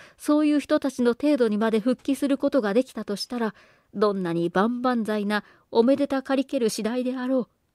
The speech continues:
ちょうちょうとして灰を傾くること、再び三度。と見れば、おめかけは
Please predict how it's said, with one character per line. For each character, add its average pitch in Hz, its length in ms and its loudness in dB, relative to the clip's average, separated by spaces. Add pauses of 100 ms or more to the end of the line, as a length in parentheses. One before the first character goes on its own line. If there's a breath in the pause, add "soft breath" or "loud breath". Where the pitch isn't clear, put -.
(1600)
ち 247 120 4
ょ 214 60 6
う 202 60 0
ち 196 120 -4
ょ 180 40 0
う 175 40 -8
と 175 120 -4
し - 120 -10
て 175 140 -8
灰 226 360 -2
を 185 100 0
傾 226 420 -8
く - 180 -14
る 214 60 -8
こ - 160 -12
と、 - 180 -8 (200)
再 240 400 -8
び 196 140 -4
三 208 120 -6
度。 175 160 -12 (960)
と 302 140 2
見 339 140 4
れ 339 100 2
ば、 196 180 2 (360 soft breath)
お 196 100 6
め 285 140 4
か 262 140 -6
け 226 160 -4
は 214 200 -2